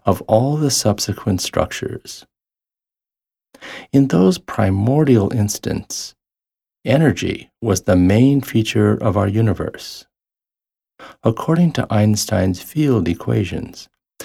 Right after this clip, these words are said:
this energy began to turn into matter and to express the laws of creation in an admirably precise, geometrical,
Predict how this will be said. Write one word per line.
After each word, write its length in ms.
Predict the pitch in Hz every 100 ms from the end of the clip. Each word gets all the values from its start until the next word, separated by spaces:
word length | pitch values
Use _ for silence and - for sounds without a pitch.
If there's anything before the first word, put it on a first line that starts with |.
| - -
this 160 | 160 -
energy 380 | 160 170 - 170
began 460 | 160 131 101 110
to 140 | 110 117
turn 460 | - 123 123 117
into 260 | - 98 95
matter 560 | 92 113 117 85 78 - - -
and 100 | - -
to 160 | 110
express 580 | 98 - - 135 156 -
the 180 | - 90
laws 580 | 85 101 110 92 78 -
of 180 | 98
creation 720 | - 95 92 98 104 82 80 - - - -
in 120 | 101
an 200 | 87 87
admirably 800 | - 131 139 127 98 90 85 87
precise, 840 | 85 - 87 - 107 120 135 - - _ _
geometrical, 960 | - 90 82 90 110 123 113 120 113 113